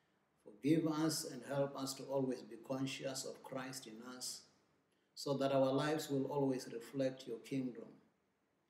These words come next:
In the name of Jesus, I pray, mighty Father, even for those of your children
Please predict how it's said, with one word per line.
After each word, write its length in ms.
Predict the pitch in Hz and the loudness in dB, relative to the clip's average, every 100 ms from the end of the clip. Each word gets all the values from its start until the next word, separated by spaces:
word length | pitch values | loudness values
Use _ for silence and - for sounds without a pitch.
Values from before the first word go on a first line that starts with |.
| _ _ _ _ | _ _ _ _
In 260 | 180 180 180 | 8 8 6
the 140 | 156 | 8
name 600 | 156 165 170 170 170 160 | 8 8 6 8 6 6
of 300 | 139 127 - | 2 0 -2
Jesus, 960 | - - 160 139 - - - - - - _ _ _ _ _ | -4 2 4 4 0 -4 -6 -6 -6 -10 _ _ _ _ _
I 60 | - - | -20 -4
pray, 300 | 156 156 156 | 2 4 4
mighty 340 | 151 143 143 | 4 2 -2
Father, 500 | 143 151 139 135 139 139 | -4 -4 -4 -4 -4 -4
even 260 | 131 131 135 | -6 -2 0
for 180 | 127 113 | -2 -2
those 400 | 131 135 - - | -2 -2 -6 -10
of 140 | - | -12
your 140 | 117 110 | -14 -6
children 540 | 143 139 135 135 | 0 2 4 2